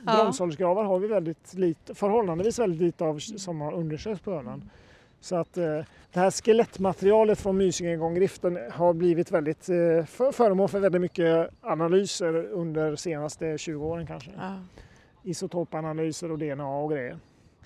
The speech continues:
Speaker 1: Men alltså, om jag får säga så, om vi nu låtsas att vi står där vi stod innan på den förra,
Speaker 2: Ja.
Speaker 1: och vi har lite, det var massa syrener som växte
Speaker 2: Ja.
Speaker 1: och liksom så,
Speaker 2: Helt överraskande.
Speaker 1: så är det ju faktiskt, alltså,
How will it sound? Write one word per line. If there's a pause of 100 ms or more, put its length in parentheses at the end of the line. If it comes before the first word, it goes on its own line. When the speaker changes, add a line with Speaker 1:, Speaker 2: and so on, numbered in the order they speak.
(260)
Speaker 1:
Men (360)
alltså, (300)
om
jag
får
säga
så, (520)
om
vi
nu
låtsas
att
vi
står
där
vi
stod
innan
på
den
förra, (140)
Speaker 2:
Ja.
Speaker 1:
och
vi
har
lite,
det
var
massa
syrener
som
växte
Speaker 2:
Ja.
Speaker 1:
och
liksom
så,
Speaker 2:
Helt
överraskande.
Speaker 1:
så
är
det
ju
faktiskt, (500)
alltså,